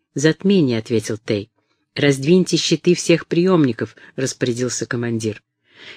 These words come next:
Их окружила бездонная чернота космоса. Она казалась более глубокой, потому что слева и сзади горело оранжево-золотым огнём сердце змеи,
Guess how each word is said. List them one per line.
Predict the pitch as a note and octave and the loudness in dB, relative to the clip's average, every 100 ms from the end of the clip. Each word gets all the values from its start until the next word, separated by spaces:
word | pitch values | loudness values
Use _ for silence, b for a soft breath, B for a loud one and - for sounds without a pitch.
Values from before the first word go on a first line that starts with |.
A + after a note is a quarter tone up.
| B | B
Их | G#3 A3+ | 0 2
окружила | G3+ - F3+ D#3 G#3 G3 | 2 4 2 4 4 4
бездонная | D#3+ D3 B2+ F3+ A3+ G#3 F#3+ F3+ | 4 2 4 4 6 4 4 2
чернота | - C#3 B2 A#2+ B2+ D#3 | 0 -2 -2 -2 -4 -6
космоса. | - A2+ A2+ - G2+ - A2 _ B B | -4 -4 -4 -6 -8 -8 -12 _ B B
Она | B C#3 F3 | B 0 2
казалась | E3+ E3 E3+ E3 | 4 4 4 2
более | D3 D#3 E3 D#3 | 2 2 4 2
глубокой, | C#3 C#3 C#3+ F#3 - A2 - B B | 2 2 4 0 0 -8 -8 B B
потому | D3 C#3 D3 | 0 2 2
что | - C#3 | 2 -4
слева | - C#3 E3+ F3+ C#3+ | -2 0 2 4 2
и | B2 | 0
сзади | A#2 A#2 E3 F#3+ D#3 | -2 -2 0 2 2
горело | C3+ C#3 F#3+ F#3 - | 2 2 2 0 0
оранжево-золотым | C#3 C#3+ F#3 F3+ D#3+ D#3+ D3+ C#3 C3+ C3+ D3 D3 | 0 2 2 2 0 0 0 0 0 0 0 0
огнём | B2+ B2+ B2+ C#3 C#3+ b - | -2 -2 0 0 -2 b -16
сердце | - C3 C3 - B2+ | -4 -2 -2 -4 -6
змеи, | A#2 G#2 B2+ G3+ | -2 -2 0 -2